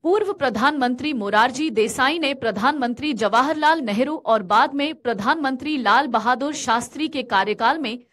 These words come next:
वित्त मंत्री के रूप में कुल दस बजट पेश किए।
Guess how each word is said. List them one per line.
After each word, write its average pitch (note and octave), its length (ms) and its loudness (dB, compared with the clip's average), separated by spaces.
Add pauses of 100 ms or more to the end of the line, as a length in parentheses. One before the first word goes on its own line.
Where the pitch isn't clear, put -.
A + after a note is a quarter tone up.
वित्त D#4 260 -8
मंत्री B3+ 380 -4
के B3+ 160 -2
रूप A#3+ 280 -6
में A#3 180 -6 (200)
कुल D#4 180 -4
दस D#4+ 320 0
बजट A#3 260 0 (100)
पेश F#3+ 240 -4
किए। F#3 360 -8